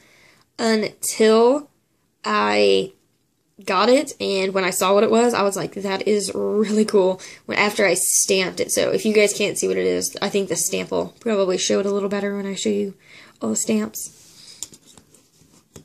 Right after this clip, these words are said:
Here is four thirteen.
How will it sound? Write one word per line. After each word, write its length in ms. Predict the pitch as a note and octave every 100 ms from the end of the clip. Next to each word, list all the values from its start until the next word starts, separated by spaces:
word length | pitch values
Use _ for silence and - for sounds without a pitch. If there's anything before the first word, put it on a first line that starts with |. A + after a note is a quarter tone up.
| _ _ _ _ _ _ _ _ _ _ _ _ _ _ _ _
Here 240 | - A#3
is 420 | A3 A3 B3+ B3+
four 640 | - - - A3+ G#3 G3+ -
thirteen. 680 | - A#3 - B3 G#3 B3